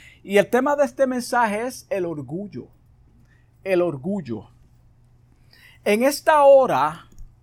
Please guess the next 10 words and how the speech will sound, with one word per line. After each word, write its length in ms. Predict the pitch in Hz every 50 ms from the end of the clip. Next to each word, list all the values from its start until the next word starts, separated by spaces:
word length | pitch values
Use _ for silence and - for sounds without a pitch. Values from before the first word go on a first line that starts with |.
| _ _ _ _ -
vamos 460 | 139 131 190 233 262 294 277 - 269
a 60 | 262
hablar 480 | 240 208 214 220 226 233 247 247 233 170
de 180 | 151 180 180
un 280 | 180 202 247 240 - - -
tema 580 | - 226 240 233 208 147 123 127 143 160 170 - _ - - _ _ -
que 140 | - 214 -
siempre 960 | - - - 208 240 269 294 294 277 - - 156 151 151 160 175 180 165 _ _ _ _ _ -
ha 320 | 196 220 240 262 277 - -
existido. 1120 | 196 185 175 - - - - - 175 156 - - - _ - 226 208 202 123 117 - -